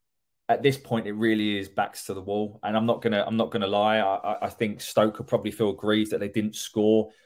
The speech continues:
one of these opportunities. But I think their best two opportunities of the game actually come right at the death. So the first one is from a short corner.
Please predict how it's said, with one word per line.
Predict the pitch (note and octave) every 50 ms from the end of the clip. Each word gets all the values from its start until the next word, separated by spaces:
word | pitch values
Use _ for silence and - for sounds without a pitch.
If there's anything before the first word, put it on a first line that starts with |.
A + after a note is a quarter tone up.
| _ _ -
one | A2+ A2+
of | A2 G#2
these | G#2 G2+ G2+
opportunities. | G#2+ - - A2+ - - G#2+ G#2 G#2 - - A2 G#2 G#2+
But | - -
I | -
think | - - B2 A2
their | A#2 A2+ G#2+
best | - - C#3+ C#3+ C3 - - - - - -
two | - B2+ A#2
opportunities | G#2+ - - - - A2+ G#2+ F2+ G#2 G2+
of | G#2 F#2
the | F#2+
game | - - C3 A#2+ A2+ G#2 G2+ G2+ G2 -
actually | A#2+ - - - - A2 G#2
come | - - G#2+ G2+ F#2+ G2
right | G2+ G#2+ G#2+ -
at | - -
the | F2+
death. | - - A2 F#2 - - - - _ _ _ _ _ _
So | - - A2+
the | G#2+
first | G#2 - - D3+ C#3 C3 C3+ -
one | A2+ A2
is | G#2+ G#2 G2+
from | - A2 G#2+
a | G2+
short | - - - D3 C3 C3+ -
corner. | - A2+ G#2+ G2+ G2+ G2 G2+ G2+